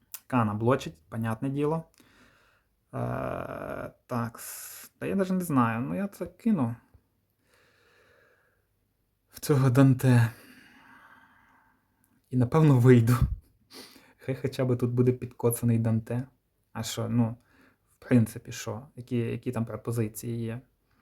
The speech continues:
У мене все поблочено. Я, ну, знайти десь якісь там жовті, ну, можливості особливо немає.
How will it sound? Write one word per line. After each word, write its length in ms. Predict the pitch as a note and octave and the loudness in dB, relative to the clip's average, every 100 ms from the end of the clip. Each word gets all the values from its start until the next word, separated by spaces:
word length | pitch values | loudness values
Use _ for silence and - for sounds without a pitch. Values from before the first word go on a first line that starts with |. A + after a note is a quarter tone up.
| _ _ _ - | _ _ _ -6
У 60 | A#2+ | -4
мене 200 | D3 E3+ | -4 -6
все 200 | - D#3+ | -6 -6
поблочено. 800 | D3 B2+ A2+ A2+ - B2+ C#3+ - _ _ _ _ _ _ _ _ _ _ - | -4 -2 -2 -4 -6 -4 -6 -12 _ _ _ _ _ _ _ _ _ _ -10
Я, 320 | A#2 A#2+ C#3+ D#3 D3 C3+ C3 C3+ B2+ B2 | -4 -2 -2 -4 -2 -2 -2 -6 -8 -8
ну, 380 | B2+ B2+ B2 A#2+ - _ _ _ _ _ | -6 -6 -6 -8 -16 _ _ _ _ _
знайти 500 | B2+ B2 B2 A#2+ D3 | -2 2 2 0 -4
десь 380 | C#3 C3 B2+ - | 0 0 0 -6
якісь 260 | B2 C3 B2 | -10 -10 -6
там 240 | B2 A#2 | -2 0
жовті, 360 | A#2 C3+ - A#2+ | 0 -4 -6 -6
ну, 140 | A#2+ | -2
можливості 560 | A#2+ A#2+ B2 C#3 B2 C3 | -2 -2 -2 -2 -4 -8
особливо 400 | A#2+ A#2+ B2+ C3 | -8 -4 -2 2
немає. 500 | B2+ A2 G#2+ G#2+ | 2 0 -2 -6